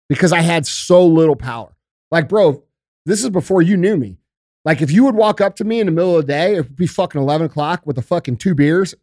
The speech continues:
and you handed me one, guess what I'm doing the rest of the day?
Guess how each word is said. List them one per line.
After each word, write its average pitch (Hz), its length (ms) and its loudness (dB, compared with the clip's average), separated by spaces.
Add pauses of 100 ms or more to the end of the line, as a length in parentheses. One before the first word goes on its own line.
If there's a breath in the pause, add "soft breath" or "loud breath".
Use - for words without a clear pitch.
(140)
and 147 80 0
you 156 60 4
handed 156 300 -2
me 190 100 2
one, 214 300 0 (340)
guess 180 200 0
what 214 120 2
I'm 214 120 0
doing 175 200 6
the 135 80 2
rest 127 240 -6
of 120 120 -8
the 110 60 -12
day? 92 160 -18